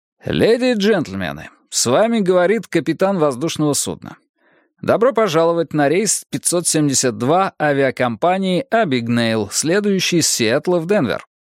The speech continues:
В настоящее время мы идем на крейсерской скорости пятьсот семьдесят пять миль в час. На протяжении всего пути до Денвера нас ожидает хорошая погода, а значит и хороший полет.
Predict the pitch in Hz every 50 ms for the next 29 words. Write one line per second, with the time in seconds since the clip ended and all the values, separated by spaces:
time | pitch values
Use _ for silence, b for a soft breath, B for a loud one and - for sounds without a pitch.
0 | _ _ _ _ _ _ _ _ _ - - 139 160 - - 214 240 269 - -
1 | - 220 185 185 214 262 247 247 247 233 214 202 208 208 196 185 165 156 208 247
2 | 240 220 208 202 - - 165 175 196 214 - 202 180 - - 185 165 - - 165
3 | 170 180 185 170 - - 175 151 - 151 151 - - - 214 208 - - - 196
4 | 196 190 180 165 - 165 147 - - 160 160 160 - 143 135 135 131 - - -
5 | - 135 85 - - - - - - - _ _ _ _ - 147 151 - 156 156
6 | - 180 160 147 185 185 175 175 - - 170 175 185 180 147 - 165 147 - -
7 | 180 147 156 156 143 135 156 170 190 202 208 214 220 214 180 143 - - 127 117
8 | 107 110 104 113 117 110 104 - - 107 104 101 98 - 123 120 - - 160 190
9 | 202 254 233 127 85 - - _ _ _ _ _ - 151 160 160 196 240 262 -
10 | - 214 175 - - - 101 90 - 85 123 - - 147 143 - - 165 175 202
11 | 196 151 - _ - - _